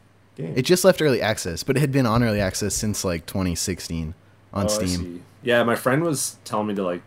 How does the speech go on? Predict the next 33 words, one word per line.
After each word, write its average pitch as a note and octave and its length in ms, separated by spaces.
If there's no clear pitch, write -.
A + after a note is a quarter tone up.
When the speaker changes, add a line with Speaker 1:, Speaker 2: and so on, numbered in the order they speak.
Speaker 1:
pick - 140
it G#2+ 60
up G2 160
on F2 240
Switch - 440
and G2 100
stuff, G2+ 340
and F2+ 100
I'm E2+ 120
just - 140
like, - 180
"Eh." - 180
Speaker 2:
I D3 80
don't G#3+ 140
think B3 180
there's A3 160
cross-play, A#2 580
which F2+ 200
is F#2+ 60
a F2 60
bummer. E2+ 260
I G2 60
think, F#3 340
uh, A2 120
between A2 380
Windows, G#2+ 340
Xbox C3 420
there C#3+ 120
is, D3 200
but F2+ 180
all G2+ 120
the F#2+ 140
other F2 360